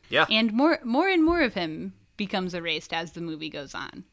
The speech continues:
Speaker 2: We see more of this owl follows him around a lot of the movie, watching him. We get some back and forth with him and the owl. And at some point in the night, he wakes up with a dove in the tent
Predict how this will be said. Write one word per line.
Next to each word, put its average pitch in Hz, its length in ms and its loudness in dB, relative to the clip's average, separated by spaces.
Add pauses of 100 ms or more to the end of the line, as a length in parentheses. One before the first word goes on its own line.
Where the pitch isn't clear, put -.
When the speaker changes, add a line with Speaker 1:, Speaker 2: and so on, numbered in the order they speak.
(100)
Speaker 2:
We 214 220 -2
see 208 280 -2
more 190 300 0
of 175 440 0
this 233 180 -2
owl 196 420 4
follows 165 380 -2
him 165 140 -6
around 151 380 -4
a 160 40 -6
lot 160 200 -6
of 165 80 -8
the 165 60 -12
movie, 160 380 -8
watching 170 480 0
him. 165 400 -4 (220)
We 175 120 -4
get 170 140 -2
some 180 160 -4
back 165 220 0
and 170 140 -4
forth 165 240 -6
with 165 120 -10
him 170 160 -6
and 165 120 -6
the 160 100 -4
owl. 160 500 -4 (160)
And 185 640 -2 (140)
at 196 180 0
some 240 400 2
point 262 320 -2
in 196 160 0
the 185 100 -2
night, 185 440 2
he 214 240 -4
wakes 190 260 0
up 185 120 -2
with 180 140 -4
a 180 60 -4
dove - 560 -6
in 180 160 -4
the 170 80 -4
tent - 520 -10